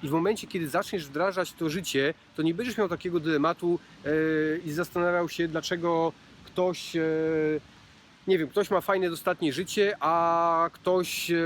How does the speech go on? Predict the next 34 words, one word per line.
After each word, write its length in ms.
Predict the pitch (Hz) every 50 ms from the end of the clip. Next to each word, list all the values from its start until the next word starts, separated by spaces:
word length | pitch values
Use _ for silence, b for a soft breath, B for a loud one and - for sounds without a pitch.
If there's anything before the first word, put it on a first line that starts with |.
| 165 165 165 160 160 160 160 165 160 160 151 143 143 143 156 147 139 139 139 143 139 - -
grzebie 360 | 139 - 185 180 151 170 165
w, 60 | - -
w 320 | - - - 147 - -
koszu, 320 | - 185 175 151 - 180
bo, 560 | 160 143 143 143 143 147 143 143 147 143 147 139 - - - - - - -
bo 100 | 135 165
nie 160 | 156 139 120
ma. 120 | 107 101 - - - - - - - - - - - - - - - - - - - _ _ _ - _ _ - - -
To 100 | - 196
jest 140 | 247 - -
kwestia 280 | - 226 226 - 320
tego, 220 | - - 170 190 208
co 120 | - 220
wkładasz 320 | - - 147 139 165 151 117
do 80 | 165
głowy. 260 | 151 131 120 104 104 104 - - - - - - - - - - - - - - - - - - - - -
Dobra, 220 | 156 139 117 98
to 120 | - -
jeszcze 280 | 156 160 - - - 151
dwa 160 | 135 165 175
tematy, 520 | - - 147 143 135 - - 139 151 185 202 B B B B B B B B B B B -
e, 120 | - 143 139
w 60 | 131
nawiązaniu 640 | 160 160 147 160 143 131 165 170 170 165 160 160
do 560 | 147 131 139 139 139 139 139 139 139 135 139 135 -
konkursu 400 | 160 156 147 196 185 - - 160
z 60 | 147
ubiegłego 340 | 143 143 147 151 160 156 151
tygodnia. 440 | - 151 143 147 135 120 127 139 139
Pokażę 400 | - 135 - 165 170 165 175 151
ci 360 | - - - 147 143 147 135 -
to 120 | 175 175
miejsce, 760 | 170 160 151 147 147 - - - - - 151 151 151 156 160 147
gdzie 380 | 131 127 120 - 127 139 143 139